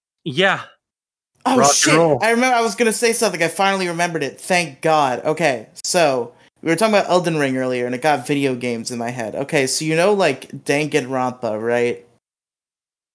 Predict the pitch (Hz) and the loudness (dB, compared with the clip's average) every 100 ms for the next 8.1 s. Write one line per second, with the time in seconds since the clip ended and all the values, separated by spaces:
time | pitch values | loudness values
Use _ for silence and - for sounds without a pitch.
0 | _ _ 123 123 - 143 165 165 175 185 | _ _ -8 -6 -4 -2 -2 -2 -2 0
1 | 196 196 _ _ _ _ _ _ _ _ | -2 -2 _ _ _ _ _ _ _ _
2 | 170 175 127 131 131 147 151 170 175 143 | -4 0 2 0 -2 -2 -2 -2 0 0
3 | - 131 139 - 123 131 127 160 147 139 | 0 -4 -4 -6 0 0 2 0 2 2
4 | 123 - 123 143 170 156 127 127 123 117 | -2 -4 -2 0 2 2 2 0 -2 -2
5 | 127 - - 131 135 151 151 139 127 123 | -6 -8 -4 -2 0 2 2 2 -2 -2
6 | 131 123 190 - - - - - - - | 0 0 0 -6 -20 -20 -18 -16 -16 -10
7 | 175 135 139 143 147 156 139 147 127 104 | -8 -4 0 2 2 2 2 2 0 -4